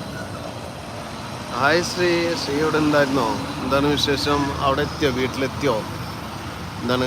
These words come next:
വീട്ടിലെല്ലാവരും കൂടെ ഓണത്തിൻ്റെ ആഘോഷത്തിമിർപ്പിലേക്കൊക്കെ കടന്നു തുടങ്ങിയോ? എന്താണ് വിശേഷങ്ങൾ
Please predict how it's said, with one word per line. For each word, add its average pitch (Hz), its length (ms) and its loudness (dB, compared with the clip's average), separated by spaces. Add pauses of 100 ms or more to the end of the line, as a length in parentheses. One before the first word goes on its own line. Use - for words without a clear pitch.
വീട്ടിലെല്ലാവരും 127 800 2
കൂടെ 131 240 2 (360)
ഓണത്തിൻ്റെ 127 540 2 (480)
ആഘോഷത്തിമിർപ്പിലേക്കൊക്കെ 123 1300 2 (120)
കടന്നു 120 320 2
തുടങ്ങിയോ? 120 360 2 (380)
എന്താണ് 117 320 0
വിശേഷങ്ങൾ 123 480 -2